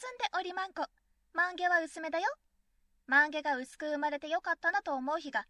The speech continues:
年に何回かあるよ。クリトリスはシャイなので、なかなか外に出ないよ。今日は出てくるかな？クパ。お、出てきたね。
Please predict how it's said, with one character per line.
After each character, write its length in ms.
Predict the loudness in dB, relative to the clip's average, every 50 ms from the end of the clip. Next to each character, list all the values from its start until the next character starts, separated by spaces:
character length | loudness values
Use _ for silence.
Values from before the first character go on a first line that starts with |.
| _ _ -12
年 280 | -8 -4 -4 -4 -4
に 100 | -4 -4
何 240 | 0 2 2 2 0 0
回 200 | -2 -2 0 2
か 160 | 2 2 2
あ 40 | 2
る 120 | 2 2
よ。 100 | 4 4 2 2 -4 _ _ _ _ _ _ _ _ _ _ _ _ _ _ _ _ -16
ク 120 | -10 -10
リ 100 | -10 -10
ト 100 | -8 -10
リ 120 | -12 -12
ス 100 | -12 -8
は 160 | -8 -6 -6 -6
シ 140 | -6 -6
ャ 100 | -6 -6
イ 20 | -6
な 80 | -8
の 120 | -8 -8 -8
で、 160 | -8 -10 -10 -16 -20 -20 -20 _ _ -6
な 160 | -6 -6 -4
か 160 | -4 -6 -6
な 140 | -6 -6 -6
か 100 | -6 -6
外 240 | -6 -6 -6 -6 -4
に 120 | -4 -4 -4
出 120 | -4 0
な 180 | 0 0 0 0
い 80 | 0
よ。 220 | 0 0 0 -2 -4 _ _ _ _ _ _ _ _ _ _ -4
今 240 | 0 2 2 2 2
日 20 |
は 160 | 2 0 0 0
出 120 | -2 -4
て 140 | -4 -6 -6
く 140 | -6 -8 -8
る 100 | -6 -8
か 120 | -8 -8
な？ 100 | -6 -6 -4 -4 -4 -6 -8 -10 -14 -16 -20 -20 _ _ _ _ _ _ _ _ _ _ _ _ _ _ _ _ _ _ _ _ _ _ _ _ _ _ _
ク 80 | -16
パ。 120 | -14 -12 -10 -10 -10 -10 -12 -16 _ _ _ _ _ _ _ _ _ _ _ _ _ _ _ _ _ _ _ -4 -2 0
お、 300 | 2 2 2 2 2 0 -4 -12 -20 -20 4 6
出 140 | 6 6
て 140 | 8 4 2
き 80 | 4 4
た 140 | 4 4 4
ね。 280 | 2 -2 -4 -4 -6